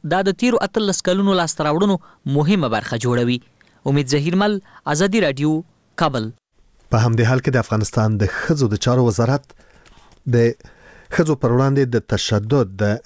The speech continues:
Speaker 2: نړیوالې، وبښئ، د ښځو پر وړاندې د تشدد او زور زیاتي د مخنیوي لپاره شپاړس ورځنی کمپاین اعلان کړ. د ښځو د چارو وزیر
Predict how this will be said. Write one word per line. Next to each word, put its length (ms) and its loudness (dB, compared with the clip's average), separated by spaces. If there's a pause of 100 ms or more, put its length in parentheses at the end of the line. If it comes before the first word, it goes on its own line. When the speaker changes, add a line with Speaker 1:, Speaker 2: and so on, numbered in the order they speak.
(140)
Speaker 2:
نړیوالې، 680 2 (600)
وبښئ، 460 2
د 140 2
ښځو 260 -2
پر 140 0
وړاندې 280 2 (120)
د 20 0 (220)
تشدد 580 0 (520)
او 280 2 (200)
زور 200 2
زیاتي 460 2
د 160 0
مخنیوي 400 2
لپاره 320 0 (500)
شپاړس 400 0 (160)
ورځنی 500 2
کمپاین 540 -2 (120)
اعلان 280 0
کړ. 100 0 (460)
د 100 0
ښځو 240 0
د 140 -2
چارو 220 2
وزیر 280 2